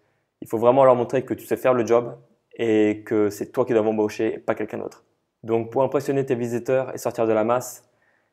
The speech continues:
il va falloir que quand ils arrivent sur ton site, tu les embarques dans ton univers et tu leur fasses vivre une expérience unique. Euh, si t'es un designer U X, tu vois de quoi je parle quand je te parle d'expérience utilisateur.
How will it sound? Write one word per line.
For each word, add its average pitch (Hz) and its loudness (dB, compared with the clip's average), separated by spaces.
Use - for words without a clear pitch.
il 120 0
va 113 4
falloir 127 6
que - -6
quand 131 -4
ils 117 0
arrivent 113 4
sur 113 -6
ton 107 -6
site, - -8
tu - -8
les 113 0
embarques 120 2
dans 110 -2
ton 120 -2
univers 120 0
et 120 -4
tu - -10
leur 110 0
fasses - -4
vivre 120 -2
une 113 -2
expérience 110 -4
unique. 107 -6
Euh, 110 -10
si 113 -10
t'es 113 2
un 107 -2
designer 113 0
U 110 2
X, - -6
tu - -14
vois 110 -2
de 110 -8
quoi 107 -4
je 107 -14
parle 110 -4
quand 110 -10
je - -20
te 117 -6
parle 110 -8
d'expérience 107 -8
utilisateur. 104 -6